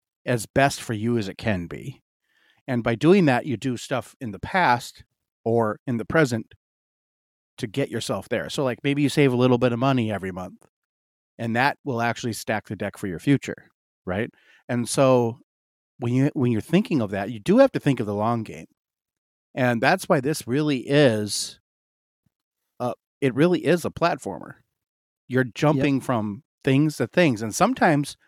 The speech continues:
Speaker 1: the one you're standing on might actually fall if you don't jump soon enough. So, and that actually will happen to you. It's just a matter of when and how bad. I always like to say, like, you can, like,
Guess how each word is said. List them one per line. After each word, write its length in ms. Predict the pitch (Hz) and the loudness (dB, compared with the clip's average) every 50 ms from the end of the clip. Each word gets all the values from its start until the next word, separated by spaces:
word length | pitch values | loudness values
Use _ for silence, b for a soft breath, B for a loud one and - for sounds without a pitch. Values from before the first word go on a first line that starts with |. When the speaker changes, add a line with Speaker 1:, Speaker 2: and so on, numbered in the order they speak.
| _ _ _ | _ _ _
Speaker 1:
the 80 | - 123 | -6 0
one 200 | 113 147 180 190 | 0 2 2 2
you're 100 | 170 165 | 0 -2
standing 420 | - - 180 180 202 202 156 120 | -2 -2 -2 -2 0 -2 -2 0
on 160 | 117 113 113 | 0 -2 -2
might 140 | 110 123 127 | -2 0 0
actually 300 | 131 139 139 - - 117 | 2 0 0 -2 -6 -10
fall 420 | - - - 151 156 139 120 113 113 | -8 -4 0 2 2 2 2 0 -2
if 100 | 113 - | -4 -4
you 60 | 123 | -4
don't 240 | 113 123 123 107 104 | -2 -2 -2 -4 -2
jump 240 | - 127 113 107 - _ _ _ _ _ - | -2 -2 -2 -2 -6 _ _ _ _ _ -16
soon 260 | - - 156 143 120 | -2 2 2 2 4
enough. 380 | 117 117 113 90 85 - - - _ _ _ _ _ _ _ _ _ _ _ _ _ _ _ _ _ _ _ _ _ _ _ _ _ _ | 2 0 -2 -4 -6 -12 -20 -20 _ _ _ _ _ _ _ _ _ _ _ _ _ _ _ _ _ _ _ _ _ _ _ _ _ _
So, 240 | - - 143 127 127 | -2 0 0 0 0
and 120 | 127 127 | 2 2
that 180 | 160 208 240 - _ - | 2 2 2 0 _ 0
actually 420 | 151 170 190 190 185 - - 151 110 101 98 | 0 2 2 0 0 0 0 0 0 0 0
will 220 | - 156 180 165 113 | 2 4 4 4 4
happen 360 | 113 107 92 90 - 69 80 | 2 0 -2 -4 -6 -12 -12
to 60 | - 69 | -12 -12
you. 160 | 78 76 82 | -12 -12 -12
It's 80 | 113 - | -8 -8
just 140 | 147 127 - | -6 -4 -2
a 40 | |
matter 260 | 139 131 127 123 113 104 | -2 0 0 0 -2 -2
of 140 | 104 110 101 | -4 -6 -6
when 280 | 113 120 120 120 117 | -4 -2 -2 -2 -2
and 100 | 113 107 | -2 0
how 140 | 101 117 107 | 0 0 0
bad. 420 | 92 85 107 107 98 90 76 - - B B B B B B B - | 0 -2 -2 -2 -4 -4 -8 -14 -20 B B B B B B B 2
I 80 | 147 165 | 4 6
always 240 | 185 202 190 170 | 8 8 8 6
like 140 | 185 175 - | 4 2 0
to 80 | - 110 | -2 -6
say, 260 | - - 160 143 143 | -2 0 0 2 2
like, 200 | 135 120 107 - | 0 -2 -4 -6
you 80 | 123 131 | -6 -2
can, 160 | - 160 151 | 0 2 4
like, 300 | 143 131 117 - - | 4 2 2 -2 -8